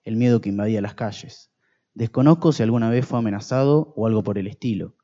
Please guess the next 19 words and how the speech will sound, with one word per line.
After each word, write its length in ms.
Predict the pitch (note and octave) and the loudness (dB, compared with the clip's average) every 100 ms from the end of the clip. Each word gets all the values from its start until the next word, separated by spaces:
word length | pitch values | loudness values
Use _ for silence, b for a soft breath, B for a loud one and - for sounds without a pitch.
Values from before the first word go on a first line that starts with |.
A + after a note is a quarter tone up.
| _ _ _ _ - | _ _ _ _ -10
pero 160 | G#2 | -8
hasta 180 | G#2 A2 | -6 -4
donde 240 | G#2+ G#2 | -2 -2
pude 240 | G2 B2 A2+ | 0 2 2
notar, 480 | G#2 B2 C#3 C#3 - b b _ | 0 -2 -2 -4 -12 b b _
él 140 | B2 | -10
siempre 320 | A2+ A#2+ A2+ A2 | -4 -2 0 0
amó 140 | A2+ | 0
a 40 | |
su 160 | A2+ G#2+ | -2 -4
país 480 | G#2+ A#2+ D3+ - - _ _ | -2 -2 -2 -6 -16 _ _
y 120 | G#2+ | -2
lo 100 | A2 | 2
único 240 | A#2+ A2+ F#2+ | 2 0 -4
que 80 | |
quería 500 | F2+ G#2+ C3+ C#3+ C#3+ _ _ | -6 -4 -2 -2 -4 _ _
es 160 | A2 A2 | -8 -4
verlo 240 | A2 G2 | -2 -2
bien. 340 | G#2+ G2+ - | -2 -4 -10